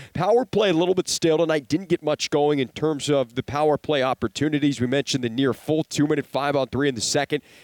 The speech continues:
generated just two shots, not of real danger. Christopher Gibson, I felt like he really settled into the game after that first period. Those two posts that, uh, the Barracuda rung, both were over the catching mitt of Gibson, and before he could even react, they were past him. So you thought,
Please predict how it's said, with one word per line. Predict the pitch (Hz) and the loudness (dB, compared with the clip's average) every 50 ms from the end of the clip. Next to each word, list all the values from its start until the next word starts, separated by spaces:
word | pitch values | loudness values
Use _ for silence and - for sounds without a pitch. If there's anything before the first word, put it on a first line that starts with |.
| _ - | _ -2
generated | - 151 160 170 151 156 139 131 110 | 0 2 2 2 2 2 0 0 0
just | 113 139 131 - - | 0 -2 -2 0 0
two | - 151 147 | 0 0 0
shots, | - - 156 147 139 131 - - - | 0 0 0 0 0 0 -4 -4 -4
not | 131 151 160 165 | -2 0 0 0
of | 147 104 110 | 0 0 0
real | 131 147 135 | 0 0 0
danger. | - - - 131 131 139 143 120 127 139 127 - - - - - - _ _ _ - | 0 0 0 0 0 0 0 0 0 0 0 -2 -6 -16 -20 -20 -20 _ _ _ -2
Christopher | 160 185 - - - 175 135 | -2 -2 -2 0 -2 -2 0
Gibson, | - 165 165 - - 147 | 0 0 0 0 0 -2
I | 127 | -2
felt | - 165 160 | 0 0 0
like | 165 139 | 0 0
he | - 139 | 0 0
really | 139 160 151 127 | 2 2 0 0
settled | - - - 165 160 156 127 113 - | 0 0 0 2 2 0 -2 -2 -4
into | 151 156 165 170 | -2 0 0 2
the | 160 160 | 2 2
game | 147 165 170 165 156 | 2 2 2 2 2
after | 143 151 147 - 151 | 0 -2 -2 0 0
that | 139 127 113 | 0 0 0
first | - 139 143 123 - - | 0 2 0 0 0 0
period. | 135 139 147 147 147 139 - - - - - - | 0 2 2 2 2 0 -2 -6 -12 -16 -6 -2
Those | 135 127 - - | -2 -2 -2 0
two | - 233 262 | 2 2 2
posts | - - - 196 185 190 180 - - | 2 0 -2 0 2 2 2 2 0
that, | 156 135 - - - | -2 -4 -2 0 0
uh, | 135 120 117 110 | 0 2 2 0
the | 123 | 0
Barracuda | 113 - 151 160 151 160 - - 165 147 | 0 0 2 2 2 0 0 0 2 2
rung, | 131 123 127 151 165 156 135 127 123 123 - - - - - - - _ - | 2 2 2 2 2 2 0 0 -2 -4 -6 -8 -12 -20 -20 -20 -20 _ -4
both | - 175 202 - | -2 0 0 0
were | 240 185 165 | 0 2 2
over | - 180 190 202 180 | 4 4 4 2 2
the | 151 | 0
catching | - 135 151 180 - 160 156 143 | 0 0 0 -2 -2 -2 -2 0
mitt | 143 139 - | 0 0 0
of | 135 120 107 | -2 -2 0
Gibson, | 139 165 - - - 143 120 117 - - - - - - | 0 0 0 0 -2 -2 -2 -4 -8 -16 -20 -20 -8 -4
and | 123 123 117 | -2 -2 -2
before | 127 - 156 180 190 | 0 0 2 2 2
he | 165 | 2
could | - 147 143 | 0 0 0
even | 151 143 143 123 | 0 0 0 0
react, | 110 117 135 151 151 - - | 0 0 0 -2 -2 -2 0
they | 143 120 | 0 0
were | 107 | 0
past | - - - 165 202 220 190 - - | 0 -4 -4 -4 -2 -2 -2 -2 -2
him. | 123 | -4
So | 95 - - 143 | -2 0 0 2
you | - | 2
thought, | - 170 165 160 | 2 0 -2 -2